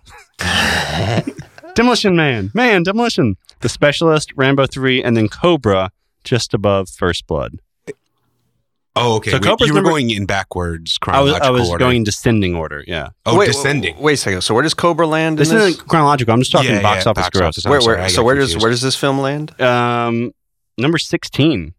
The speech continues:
Speaker 3: Okay.
Speaker 2: So towards the top, but not in the upper echelon.
Speaker 1: Demolition is that far down?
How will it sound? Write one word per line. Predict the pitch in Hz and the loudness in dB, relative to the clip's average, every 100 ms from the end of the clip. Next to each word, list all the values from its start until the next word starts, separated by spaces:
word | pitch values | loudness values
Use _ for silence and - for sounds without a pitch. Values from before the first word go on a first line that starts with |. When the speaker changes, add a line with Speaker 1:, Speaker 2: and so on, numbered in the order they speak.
| _ | _
Speaker 3:
Okay. | 104 92 78 78 | -8 -8 -10 -4
Speaker 2:
So | - 185 180 _ | 2 2 0 _
towards | - 320 311 | -2 0 0
the | - | -4
top, | 165 - 147 147 | -2 0 0 0
but | 160 | 0
not | 180 185 | 2 2
in | 175 | 0
the | 165 | 0
upper | 135 127 120 | 0 0 0
echelon. | - 120 98 87 80 - | -2 -2 0 -2 -4 -8
Speaker 1:
Demolition | - 107 233 117 - 175 | -6 -2 -2 -2 -2 -2
is | 98 | -4
that | 92 120 | -4 -6
far | - 151 | -6 -6
down? | 87 135 202 | -4 -6 -8